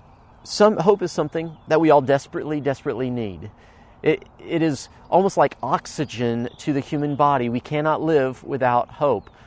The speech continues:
Now, when you're younger, we hope almost in a recreational, casual sense.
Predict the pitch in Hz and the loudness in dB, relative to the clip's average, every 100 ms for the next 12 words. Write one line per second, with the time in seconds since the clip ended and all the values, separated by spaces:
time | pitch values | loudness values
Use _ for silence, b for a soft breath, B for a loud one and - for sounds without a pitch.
0 | b b - 143 156 165 160 156 208 226 | b b 0 2 4 2 2 4 4 4
1 | 151 123 143 - _ _ 143 180 170 190 | 2 0 -2 -10 _ _ 0 2 4 2
2 | - 165 175 165 - - 151 139 165 - | 4 2 4 2 0 -2 0 4 2 2
3 | 165 147 147 - 131 104 101 147 135 139 | 0 2 2 -2 -2 -4 -4 2 4 4
4 | 143 127 - 120 107 - - | 0 -2 -2 -6 -6 -6 -16